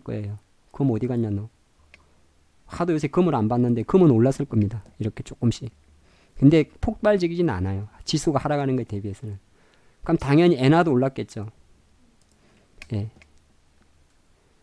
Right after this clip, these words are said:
엔화 약세네. 이럴 리가 없는데. 이거 어제 자료인가? <laughs> 예.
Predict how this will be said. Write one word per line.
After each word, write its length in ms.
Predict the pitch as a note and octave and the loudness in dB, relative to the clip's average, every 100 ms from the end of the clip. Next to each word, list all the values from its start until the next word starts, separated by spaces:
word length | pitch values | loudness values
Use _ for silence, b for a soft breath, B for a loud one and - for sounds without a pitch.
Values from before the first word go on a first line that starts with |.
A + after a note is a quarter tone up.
| _ _ _ _ - - | _ _ _ _ -10 -2
엔화 180 | B2+ | 0
약세네. 340 | B2 B2 C3+ A2 | 0 0 0 2
이럴 160 | A#2+ B2 | 2 0
리가 140 | G#2+ | 0
없는데. 280 | G2+ G#2 A2 | -2 -2 -2
이거 100 | - | 0
어제 140 | E3 | 0
자료인가? 440 | B2 G#2 G#2 A2 - | 0 2 2 2 -2
<laughs> 1120 | - - - - - - - - - - - - | 0 0 2 -2 -2 -12 -20 -20 -20 -20 -10 -2
예. 160 | F#2+ | -2